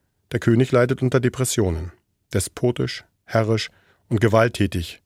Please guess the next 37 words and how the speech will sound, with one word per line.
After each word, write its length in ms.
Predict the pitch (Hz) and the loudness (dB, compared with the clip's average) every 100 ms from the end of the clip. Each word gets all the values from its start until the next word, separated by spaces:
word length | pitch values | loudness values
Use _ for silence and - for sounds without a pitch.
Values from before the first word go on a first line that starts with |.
| _ - | _ -6
ist 200 | 107 - | -4 0
er 80 | 98 | 0
in 80 | |
seinen 180 | 95 90 | 0 -2
schlechten 440 | 92 98 87 85 85 | 0 -2 -2 -6 -6
Phasen. 400 | 85 78 76 73 _ _ _ _ _ _ _ _ _ _ _ _ | -6 -6 -8 -14 _ _ _ _ _ _ _ _ _ _ _ _
Einzig 360 | 110 123 151 127 | -2 0 0 2
das 200 | 120 - | 0 0
Spielen 460 | - 139 156 147 | -4 -2 2 2
auf 140 | 135 - | 2 0
der 100 | 120 | -2
Zither 440 | - 151 98 82 - _ - | -2 0 0 -2 -10 _ -8
kann 160 | 107 | 0
ihn 140 | 110 107 | 2 4
beruhigen 420 | 98 95 123 135 | 2 2 2 2
und 140 | 120 | 0
erträglich 500 | 117 - 110 107 85 | -2 -2 -4 -2 -4
stimmen. 320 | - 85 82 85 _ _ _ _ _ _ _ _ _ _ - | -6 -6 -8 -12 _ _ _ _ _ _ _ _ _ _ -4
Mit 140 | 104 | 2
dem 120 | 110 | 4
Saitenspieler 600 | 104 101 113 147 - 120 | 4 2 2 -2 2 2
David 420 | 110 101 113 147 131 | 4 4 4 2 2
erhält 280 | 113 127 | 2 2
er 60 | 131 | 0
einen 140 | 123 | -2
Therapeuten, 680 | 120 120 120 - 113 - 80 - _ _ _ _ _ - | -2 -2 0 2 0 0 -6 -8 _ _ _ _ _ -2
der 60 | |
bewusst 380 | 107 110 139 - | 2 4 4 4
die 120 | 117 | 2
heilende 480 | 98 117 127 117 101 | 4 4 4 4 2
Wirkung 320 | 107 127 127 | 2 2 2
der 120 | 117 107 | 2 2
Musik 400 | 104 95 127 120 | 2 0 0 0
auf 140 | 113 | 0
das 220 | 113 - | -2 -2
Gemüt 360 | - 107 104 - | 0 2 0 -2
nutzt. 440 | 87 - - - | -6 -6 -14 -18